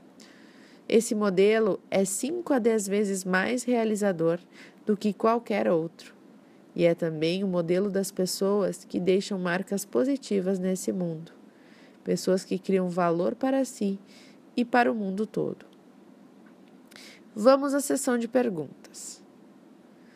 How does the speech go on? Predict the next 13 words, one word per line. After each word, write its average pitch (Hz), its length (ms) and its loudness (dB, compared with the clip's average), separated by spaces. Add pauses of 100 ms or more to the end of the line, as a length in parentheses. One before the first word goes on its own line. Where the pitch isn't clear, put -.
(340)
Então, 196 80 2
agora 190 300 2
eu 220 40 -2
vou 208 120 -2
tirar 190 280 0
foto 190 440 -2
pra 233 120 0
vocês 196 480 0
das 208 240 -2
perguntas 170 600 -6
que - 100 -2
eu 202 80 4
vou 165 420 0